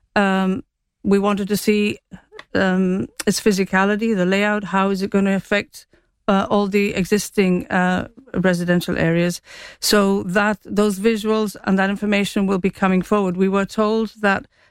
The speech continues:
the buildings will range from a ten-story to an eighteen-story. Um, hopefully that will take into account that the taller ones will not, um,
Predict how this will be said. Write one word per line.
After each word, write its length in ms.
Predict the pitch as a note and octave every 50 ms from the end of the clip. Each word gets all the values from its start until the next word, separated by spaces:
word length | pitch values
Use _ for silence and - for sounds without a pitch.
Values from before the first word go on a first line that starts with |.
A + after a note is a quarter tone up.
| _ -
the 80 | G3+
buildings 420 | F#3 G3+ G3+ G3+ F#3+ G3+ G3+ F#3+ F3+
will 140 | F#3 F#3+ F#3
range 320 | F#3 G3+ G#3 G#3+ G#3+ G3+
from 220 | - - F#3 F#3
a 40 | F3
ten-story 640 | F3 - - G3 F#3+ F3+ - - G3+ G3+ G3 G3 F#3+
to 140 | - - F3
an 80 | - -
eighteen-story. 840 | - A3 A3+ - A#3 A3+ G3+ - - A#3 A3+ A#3 A#3 B3 B3+ B3+ _ _ _ _ _ _ _ _ -
Um, 320 | G#3 G3 F#3+ F#3+ F#3+ - -
hopefully 400 | - G#3 G3+ - - G3+ G#3 G#3
that 200 | G3 G3+ - -
will 80 | G#3+ F#3
take 260 | - - G3 F#3+ -
into 200 | G3+ F#3 F#3+ F#3+
account 500 | F#3+ - - - G3+ G3+ G3+ G3 G3+ F#3+
that 160 | G3 F#3+ - -
the 80 | F#3+
taller 360 | - - - G3 F#3+ F#3+ F#3+
ones 240 | F#3 F#3+ G3 G3 F3+
will 120 | F#3 F3+ F3+
not, 480 | F#3 F#3+ G3 G3 - _ - - - -
um, 680 | - G3 F3+ F3+ F3+ F3+ F#3 F#3 F#3 F#3+ F#3 F#3 F#3